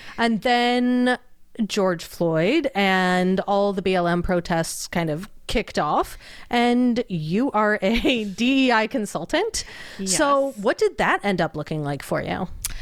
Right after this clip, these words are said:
Speaker 2: What happened was, with our current projects, we were already really booked in June, and I think we ended up having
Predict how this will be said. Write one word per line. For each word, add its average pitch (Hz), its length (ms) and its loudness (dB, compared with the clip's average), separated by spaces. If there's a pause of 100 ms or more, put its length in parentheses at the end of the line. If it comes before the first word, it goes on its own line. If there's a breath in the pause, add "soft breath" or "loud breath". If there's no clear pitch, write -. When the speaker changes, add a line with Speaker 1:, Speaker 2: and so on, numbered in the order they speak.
(260 loud breath)
Speaker 2:
What 185 140 0
happened 302 380 0
was, 175 580 0 (460 loud breath)
with 190 320 0
our 180 220 2
current 311 640 -2
projects, - 1040 -4 (160)
we 190 320 -2
were 185 160 2
already 170 800 0 (160)
really 160 540 0 (320)
booked - 500 -2 (220)
in 78 440 -2 (220)
June, 165 580 0
and 165 200 -2
I 147 80 0
think - 640 -4 (480 loud breath)
we 165 240 0
ended 165 400 -2
up 156 200 0
having 147 840 0